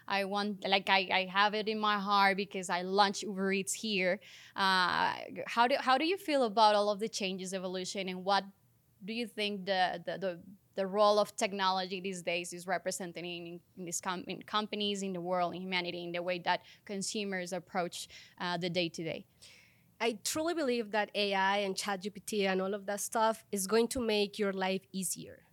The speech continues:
Speaker 2: right? Like, we spend a lot of time, you know, doing Excels and matching this data
Speaker 1: Yeah.
Speaker 2: point with the other data point and looking for the best information sources.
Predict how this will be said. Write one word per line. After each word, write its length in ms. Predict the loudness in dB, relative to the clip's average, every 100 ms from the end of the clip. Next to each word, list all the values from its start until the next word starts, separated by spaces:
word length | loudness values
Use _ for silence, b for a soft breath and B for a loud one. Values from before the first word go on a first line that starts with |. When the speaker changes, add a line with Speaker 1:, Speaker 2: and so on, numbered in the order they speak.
| _ _ _ 0
Speaker 2:
right? 160 | 2
Like, 220 | 4 0 0
we 160 | -2
spend 440 | 0 0 0 0 0
a 80 | -2
lot 320 | 4 6 6
of 160 | 2
time, 480 | 0 4 6 4 4
you 80 | 4
know, 320 | 6 4 2 B B B B _ -6
doing 640 | 2 8 8 8 4 0 -2
Excels 580 | -2 4 8 10 8 6
and 140 | 2
matching 340 | 2 0 0 2
this 220 | 2 4
data 340 | 6 6 4
Speaker 1:
Yeah. 100 | 2
Speaker 2:
point 240 | 4 4 2
with 120 | -2
the 140 | 2
other 240 | 4 4 6
data 280 | 6 6 6
point 400 | 6 6 4 2
and 160 | 2
looking 240 | 0 -2 -10
for 120 | -8
the 100 | -6
best 420 | -2 -2 -2 -6 B B
information 600 | -2 2 4 4 2 -2
sources. 800 | -2 4 4 4 4 6 6 4